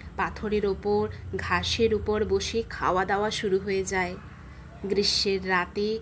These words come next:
আকাশে যতক্ষণ আলো থাকে, কেউ ঘুমোতে যেতে চায় না। সকলে গোল হয়ে বসে। গোয়ালিনীরা তাদের ছুঁচের কাজ করতে আর পুরুষেরা গল্প বলতে কিংবা গান করতে থাকে।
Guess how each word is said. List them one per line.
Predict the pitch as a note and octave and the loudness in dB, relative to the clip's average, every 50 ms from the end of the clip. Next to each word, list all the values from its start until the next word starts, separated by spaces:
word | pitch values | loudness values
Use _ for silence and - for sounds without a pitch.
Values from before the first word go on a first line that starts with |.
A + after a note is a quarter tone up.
| - - - - - - | -6 -12 -14 -12 -6 -2
আকাশে | - F#3 G3+ - - A3+ - - B3+ | 0 0 0 0 0 0 0 0 0
যতক্ষণ | G#3 - - C4 C4 C4+ C4+ - F4 E4+ - - - - F4 D#4 | 0 4 6 8 8 6 6 4 2 2 2 -2 0 4 4 6
আলো | C#4 - G#3 F#3 F#3 | 6 6 4 4 2
থাকে, | F#3+ - - F3 - - E3+ E3+ E3 D#3 - - - - - - - - - - - | 2 -2 -4 -8 -6 -4 -2 -2 -2 -4 -6 -12 -20 -20 -20 -20 -20 -20 -20 -16 -10
কেউ | - F3+ F3 G#3+ C4 C4+ | -4 0 4 4 4 4
ঘুমোতে | C4 - C4+ C#4 D4 C#4+ C#4+ D4+ | 2 2 4 4 4 4 2 -2
যেতে | - D4+ D4 D#4 D4+ | -2 -2 -2 -2 -2
চায় | D4 D4+ D4 C#4 A#3+ | -2 0 0 2 2
না। | G3+ F#3 E3+ D#3 - - - - - - - - _ _ - | 0 0 0 -2 -4 -8 -16 -20 -20 -20 -20 -20 _ _ -12
সকলে | - - - A#3 A3+ A3+ - B3+ B3 B3 C4 C4 B3+ | -10 -6 -4 -4 -2 0 0 0 2 2 2 2 2
গোল | G#3 - G3+ G3 G3+ A3+ A#3 B3 A#3 | 2 4 6 6 8 8 6 4 0
হয়ে | G#3 G3+ F#3+ F#3 F#3 | -4 -4 -4 -4 -2
বসে। | F3 F3 E3 F3+ - - F#3+ F#3 F#3+ - - - - - - - - - - - | -2 -4 -6 -6 -6 -4 -4 -4 -6 -6 -12 -20 -20 -20 -20 -20 -20 -20 -8 -2
গোয়ালিনীরা | F#3+ F#3+ F3+ F3+ F3 F#3 F#3 F#3+ G3 G3 G3 G#3 A3+ B3+ C4 - - - - - | 0 2 4 4 4 4 2 2 2 0 0 0 0 0 -2 -4 -8 -20 -14 -8
তাদের | - G#3+ G#3 G#3+ A3+ A3+ | -4 0 2 2 2 2
ছুঁচের | - - A#3+ G#3+ - - A#3+ A#3+ A#3+ | 0 -4 -4 -4 0 2 2 2 2
কাজ | - - G#3+ F3+ F3 F3 F#3 A3 A3+ - - | 0 -4 -4 -2 0 0 0 -2 -4 -6 -2
করতে | - A#3 A3+ A3+ - - C#4 C#4+ C#4+ C#4+ - - - - | 0 0 0 0 0 0 0 0 0 -2 -6 -8 -2 0
আর | E4+ E4+ A#3 - | 2 2 0 -2
পুরুষেরা | - B3 C4 D4 D#4+ - - A4 G#4 E4+ A#3+ A#3 C4 | -2 0 2 4 4 4 4 4 6 6 6 6 4
গল্প | C#4+ B3+ - F#3 F3 F#3 G#3 A#3+ A#3+ - A3 F3+ F#3 | 4 2 2 4 4 6 4 4 2 2 -2 0 2
বলতে | F#3 F3+ E3+ F3+ F#3 - F3+ F3+ F3+ F3+ - - - - | 2 0 2 0 -2 -2 -2 -2 -2 -2 -6 -16 -16 -8
কিংবা | - G3 F#3+ F#3+ G3 G3 | -4 -4 -2 -2 -2 -4
গান | F#3 F#3 F3+ F3+ F3 F#3 G3 G#3 | -4 -6 -6 -4 -2 0 0 0
করতে | G3+ - F#3 F3+ F#3 - F#3 | 0 0 -2 -2 -2 -4 -8
থাকে। | F3+ - - E3+ - - E3+ | -8 -8 -10 -10 -8 -8 -10